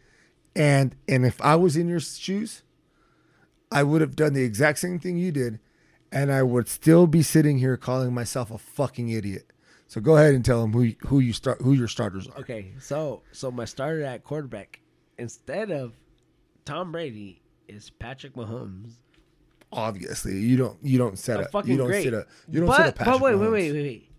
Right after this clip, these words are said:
Speaker 2: Patrick Mahomes is playing the Lions, who
Speaker 1: No.
Speaker 2: are, wait,
Speaker 1: Incorrect.
Speaker 2: no.
Speaker 1: Incorrect. Brady just
Speaker 2: No,
Speaker 1: played
Speaker 2: the
Speaker 1: the Lions.
Speaker 2: Falcons. I'm sorry. He's playing the Falcons.
Speaker 1: Yes.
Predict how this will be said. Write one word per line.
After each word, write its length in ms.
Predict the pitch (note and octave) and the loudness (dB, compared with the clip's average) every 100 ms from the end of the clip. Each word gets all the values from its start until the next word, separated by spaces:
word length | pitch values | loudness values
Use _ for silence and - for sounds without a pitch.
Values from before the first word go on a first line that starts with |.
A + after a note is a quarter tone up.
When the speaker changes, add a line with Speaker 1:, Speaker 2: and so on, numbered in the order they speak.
| _ _ _ _ _ _ _ _ _ _ _ _ | _ _ _ _ _ _ _ _ _ _ _ _
Speaker 2:
Patrick 400 | - G#3 A#3+ C4+ | 0 2 0 2
Mahomes 480 | C4 G3 G3+ A3+ D#3 - | 4 6 6 2 0 -2
is 280 | F#3+ A#3 - | 0 0 0
playing 420 | - G3+ B3 A3 | -4 -2 -2 -2
the 80 | F3 | -6
Lions, 880 | B2+ B2 F3 B3 F3 G#2+ G#2+ - - _ _ _ _ _ _ - | -6 -8 -6 -2 -2 -4 -12 -20 -20 _ _ _ _ _ _ -2
who 280 | - D4 | 4 6
Speaker 1:
No. 220 | E4 G#3 A3+ | 6 8 10
Speaker 2:
are, 340 | C4+ A#3+ - | 10 10 6
wait, 180 | D#3+ A#3+ | 0 0
Speaker 1:
Incorrect. 460 | D4 A#3+ G#3 C#3+ - | 2 2 2 0 -6
Speaker 2:
no. 60 | D3 | -10
Speaker 1:
Incorrect. 360 | C3 C3 A#2+ - _ _ _ | -4 -4 -6 -16 _ _ _
Brady 240 | - C#3 A#2 | -2 -2 0
just 120 | G3 | 8
Speaker 2:
No, 60 | A#3+ | 8
Speaker 1:
played 100 | G3 | 8
Speaker 2:
the 40 | |
Speaker 1:
the 40 | E3+ | 6
Lions. 180 | C4 - | 6 4
Speaker 2:
Falcons. 200 | D3+ - | -4 -8
I'm 80 | D#3+ | -4
sorry. 220 | A3 D#3 - _ | -2 -2 -4 _
He's 200 | - F3 | -12 -12
playing 240 | - A3 G#3 | -4 0 0
the 60 | |
Falcons. 400 | F3 B3 B3 D#3+ C3 | 0 2 2 0 -2
Speaker 1:
Yes. 200 | G#2 | -4